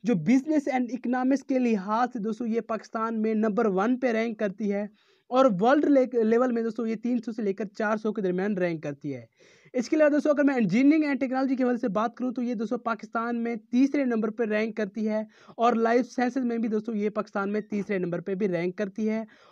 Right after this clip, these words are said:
और वर्ल्ड रैंकिंग में दोस्तों ये जो है चार सौ से लेकर पाँच सौ के दरमियान रैंक करती है।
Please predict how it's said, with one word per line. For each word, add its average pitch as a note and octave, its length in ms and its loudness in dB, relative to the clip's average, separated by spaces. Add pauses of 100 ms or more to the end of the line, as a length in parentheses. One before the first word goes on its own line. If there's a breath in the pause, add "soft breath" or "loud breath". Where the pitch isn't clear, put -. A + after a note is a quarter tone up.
(100)
और B3+ 200 6 (120)
वर्ल्ड D#4 300 6
रैंकिंग B3+ 420 2
में B3+ 100 0
दोस्तों A3 280 0
ये A3 180 2
जो G3+ 100 2
है G#3 120 0
चार G#3 280 -2
सौ G3+ 120 -12
से G3+ 100 -8
लेकर F#3 220 -4
पाँच G3 320 -4
सौ G#3+ 60 -2
के G3+ 100 -4
दरमियान F3 340 -2
रैंक D#3+ 300 -2
करती C#3+ 280 -6
है। A#2 300 -12